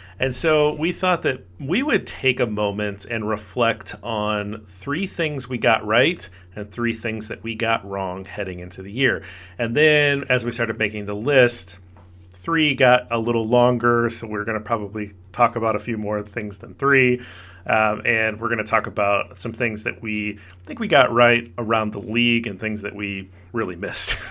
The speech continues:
<laughs> around the league. Things that, things that we said,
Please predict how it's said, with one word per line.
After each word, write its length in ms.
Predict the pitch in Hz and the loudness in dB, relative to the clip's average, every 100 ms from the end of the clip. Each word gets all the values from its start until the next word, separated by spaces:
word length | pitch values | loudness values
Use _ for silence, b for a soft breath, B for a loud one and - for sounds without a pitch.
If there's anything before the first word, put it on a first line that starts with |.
| - | -16
<laughs> 200 | - - | -6 0
around 340 | - 147 - | 4 4 4
the 80 | 131 | 2
league. 280 | 104 120 110 | 4 2 2
Things 220 | 151 135 | 0 0
that, 100 | 135 B B B - | -2 B B B 2
things 180 | 233 | 4
that 80 | 180 | 4
we 120 | 151 | 2
said, 580 | 131 - 185 160 131 - | 0 0 2 2 0 -8